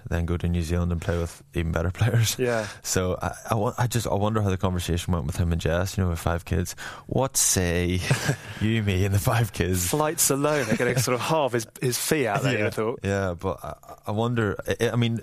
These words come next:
Speaker 1: is Rog as, as well thought of across the water in England as he is in Ireland?
Speaker 2: Hugely. And in fact, interestingly, um, when Paul Gustard left England to go and take over at Harlequins, Stuart Barnes wrote an article saying that if, if Eddie Jones was looking for someone to come into his backroom team to bring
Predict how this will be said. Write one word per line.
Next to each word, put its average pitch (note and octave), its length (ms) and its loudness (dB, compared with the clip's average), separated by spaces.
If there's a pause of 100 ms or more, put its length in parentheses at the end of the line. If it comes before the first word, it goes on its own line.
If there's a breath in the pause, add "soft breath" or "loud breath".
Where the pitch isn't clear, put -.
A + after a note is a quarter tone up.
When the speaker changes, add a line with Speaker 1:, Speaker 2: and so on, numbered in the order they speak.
(260)
Speaker 1:
is A2 220 0
Rog B2+ 260 2
as, G2+ 420 -2
as F#2 200 -2
well F#2 180 2
thought F2+ 280 0
of F2+ 420 -4
across F2+ 240 -2
the F2 80 -2
water F2 220 2
in F#2 100 0
England G#2+ 260 2
as F2 120 0
he F2+ 80 2
is F2+ 140 0
in F2 80 0
Ireland? G2 240 2
Speaker 2:
Hugely. A2+ 460 0
And E3 140 2
in D3+ 80 0
fact, F3+ 260 0
interestingly, D#3+ 680 0
um, C3+ 440 0 (140)
when D3+ 280 0
Paul F#3 240 -2
Gustard G#2+ 680 0 (100)
left A#2 300 0
England G#2+ 320 -2
to - 60 -8
go G#2+ 100 0
and G#2 80 -4
take G#2+ 200 -2
over G2 120 -2
at - 80 -6
Harlequins, G2+ 720 -6
Stuart - 340 0
Barnes A2+ 560 -2
wrote B2 220 -2
an A#2 60 -2
article A2 260 -4
saying A2 220 -2
that A2 100 -2
if, - 380 -8
if C#3 120 0
Eddie B2+ 160 0
Jones A#2 280 -2
was G#2 100 -6
looking A#2+ 220 -2
for G#2+ 80 -4
someone A2 200 -2
to F2+ 60 -10
come A2+ 140 -2
into G#2+ 160 -2
his G2+ 100 -4
backroom G#2+ 380 -2
team G2 320 -2
to - 100 -6
bring G2+ 440 -2